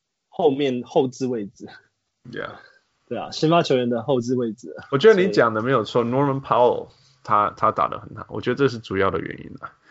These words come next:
Speaker 2: 那，
Speaker 1: 对啊。
Speaker 2: 那还另外一个就是说，所以其实相对要赌的就是说，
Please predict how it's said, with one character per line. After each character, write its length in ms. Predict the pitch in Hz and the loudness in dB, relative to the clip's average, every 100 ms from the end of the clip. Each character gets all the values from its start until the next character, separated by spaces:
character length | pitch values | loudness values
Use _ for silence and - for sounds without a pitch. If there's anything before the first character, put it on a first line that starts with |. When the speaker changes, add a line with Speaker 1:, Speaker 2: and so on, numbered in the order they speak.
| - _ | -20 _
Speaker 2:
那， 100 | - | -2
Speaker 1:
对 80 | 127 | 4
啊。 460 | 127 117 104 98 - | 6 6 2 -2 -6
Speaker 2:
那 380 | 139 147 - - | -2 -2 -2 -6
还 120 | 117 | -6
另 160 | 143 156 | -2 2
外 140 | 143 | 2
一 40 | 135 | 2
个 80 | 117 | -2
就 180 | - 123 | -6 -8
是 160 | 120 | -8
说， 320 | - 113 107 113 - - | -4 -4 -4 -10 -18 -2
所 160 | 185 | 2
以 40 | 147 | 2
其 320 | - - 143 | -2 -2 0
实 80 | 160 | 2
相 240 | 160 160 | 2 2
对 140 | 160 | 0
要 120 | 147 139 | 2 2
赌 220 | 110 98 | -2 -8
的 140 | 98 | -8
就 80 | 113 | -6
是 120 | 117 | -6
说， 340 | 110 107 104 | -4 -2 -2